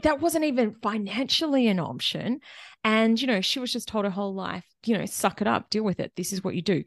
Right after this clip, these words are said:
Keep, don't think about it. That's just the best way to deal with things." And so she's doing the best that she could with the tools that, and resources that she had.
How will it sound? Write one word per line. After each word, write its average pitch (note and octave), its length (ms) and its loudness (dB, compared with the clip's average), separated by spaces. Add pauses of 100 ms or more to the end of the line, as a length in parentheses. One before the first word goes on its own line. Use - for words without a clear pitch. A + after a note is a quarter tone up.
Keep, - 340 -4 (240)
don't G3+ 240 4
think A#3 220 0
about F3 260 -2
it. - 100 -12
That's G3+ 220 -2
just - 180 -4
the G3 60 -8
best G3 240 -4
way F#3+ 80 -4
to F#3 160 -6 (220)
deal A#3+ 160 0
with B3 160 -2
things." - 320 -10 (360)
And A3+ 140 2
so A#3 160 4
she's B3+ 380 0
doing A#3 180 0
the G3+ 80 -2
best F3+ 280 -6
that - 120 -6
she - 180 0
could F3 380 -2 (380)
with G3 240 -2
the F#3+ 80 -2
tools F3+ 340 -6
that, E3 240 -2
and F3 160 0
resources E3+ 540 -4
that - 120 -12
she G4 220 0
had. - 400 -8